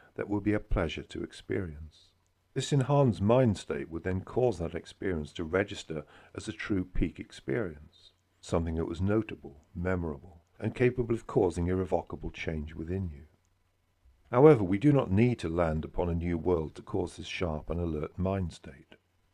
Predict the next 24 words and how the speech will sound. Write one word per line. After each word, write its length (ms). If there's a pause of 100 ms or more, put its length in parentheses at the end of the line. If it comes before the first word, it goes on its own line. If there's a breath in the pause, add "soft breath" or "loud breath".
(140)
We 120
already 360
live 200
in 120
a 40
world 360
that 160
is 80
so 280
utterly 380
beautiful 500
and 160
awe-inspiring 920 (340 soft breath)
that 160
it 100
could 160 (200)
totally 360
transform 800
us 240
if 160
we 120
would 180
let 260
it. 160